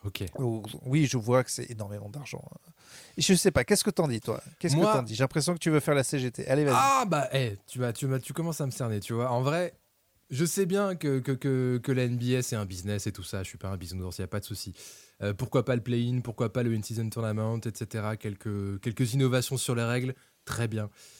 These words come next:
Speaker 1: Mais là, comme on disait, on voit déjà les effets, euh, négatifs. Euh, si t'es Adam Silver et que t'investis dans un partenariat avec des sites de paris sportifs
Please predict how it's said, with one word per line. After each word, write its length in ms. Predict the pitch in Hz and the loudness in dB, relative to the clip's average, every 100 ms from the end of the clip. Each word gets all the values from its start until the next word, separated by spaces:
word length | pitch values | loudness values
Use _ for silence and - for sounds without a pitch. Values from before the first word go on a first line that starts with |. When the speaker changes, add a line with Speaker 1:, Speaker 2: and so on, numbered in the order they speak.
| - _ | -20 _
Speaker 1:
Mais 160 | 131 139 | 4 6
là, 380 | 185 233 - _ _ _ _ _ - | 6 2 -2 _ _ _ _ _ -2
comme 160 | 147 | 0
on 80 | 151 | 2
disait, 200 | 143 175 | 0 2
on 100 | 175 | 2
voit 160 | 131 139 | 2 4
déjà 340 | 160 165 185 | 4 2 2
les 220 | 170 131 | 0 0
effets, 220 | 135 - | 0 0
euh, 500 | 139 127 110 107 104 | 0 2 0 0 0
négatifs. 640 | 104 104 104 98 90 - - _ | -2 -2 -4 -6 -10 -14 -18 _
Euh, 320 | 104 95 90 87 | -6 -6 -6 -6
si 220 | - 185 | -6 -2
t'es 100 | 233 | 0
Adam 260 | 190 151 123 | 2 0 -2
Silver 380 | - 110 104 92 - _ _ | -4 -4 -6 -6 -12 _ _
et 80 | 135 | -6
que 60 | - | -2
t'investis 500 | 175 147 143 - 156 | 0 0 0 -2 -2
dans 180 | 131 117 | -2 -2
un 80 | |
partenariat 680 | 110 117 - 120 117 120 135 | -2 -4 -2 -2 0 0 -2
avec 300 | 139 113 110 | -2 -4 -2
des 140 | 110 | -4
sites 200 | 107 - | -4 -6
de 120 | 117 113 | -4 -4
paris 240 | 113 110 | -2 -4
sportifs 420 | - 110 - 151 | -4 -6 -4 -8